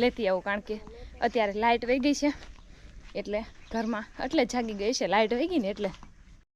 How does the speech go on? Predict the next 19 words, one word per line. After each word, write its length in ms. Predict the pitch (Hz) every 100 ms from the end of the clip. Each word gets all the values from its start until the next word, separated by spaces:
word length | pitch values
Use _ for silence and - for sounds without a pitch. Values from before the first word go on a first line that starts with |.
| _ _ _ - - - - - - 220
લાઇટ 200 | 214 208 214
વહી 140 | 233
ગયેલી 280 | 214 214 214 -
છે, 140 | 208
જો 120 | 233 220
પંખો 280 | 208 202 196
ને 80 | 190
બધું 200 | 190 190 202
બંધ 220 | 220 220
છે 80 | 403
ને, 100 | 294 226
એટલે 200 | 226 233 - - _ - - -
જાગી 260 | 208 196 185
ગઈ 120 | 185 202
લાગે 220 | 233 220 -
છે. 80 | - - - 349
એ 40 | 415
દીકો, 340 | 381 370 392 370 370 330 302 - 403 - - - - _ _ -
વૈષ્ણવી, 960 | 254 226 233 240 233 240 254 262 302